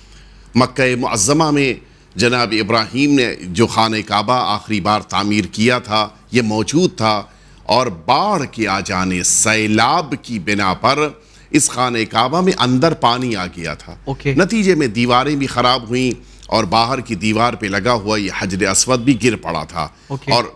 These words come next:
Speaker 1: फिर इसको दोबारा बना लिया गया। लेकिन अब हजर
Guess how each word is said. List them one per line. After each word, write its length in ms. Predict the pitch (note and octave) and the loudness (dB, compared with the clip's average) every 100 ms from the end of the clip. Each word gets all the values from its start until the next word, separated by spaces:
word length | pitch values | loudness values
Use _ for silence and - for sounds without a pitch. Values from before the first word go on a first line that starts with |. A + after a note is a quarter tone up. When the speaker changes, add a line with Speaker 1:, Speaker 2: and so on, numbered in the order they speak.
| - | 0
Speaker 1:
फिर 260 | F3+ G3 - | 2 2 -4
इसको 240 | A#2 - A2 | -8 -6 -4
दोबारा 400 | G2+ G#2 A2+ G2+ | 0 0 0 -4
बना 200 | G#2+ A#2+ C#3+ | -2 0 2
लिया 240 | C#3+ C3 | 2 0
गया। 300 | A2+ A#2 A2 - - - G#2+ | 0 0 0 -4 -18 -4 0
लेकिन 280 | C#3+ A#3+ | 0 0
अब 200 | G#3 F#3+ - - E3 | -2 -2 -4 -4 0
हजर 300 | E3 D#3+ | 2 2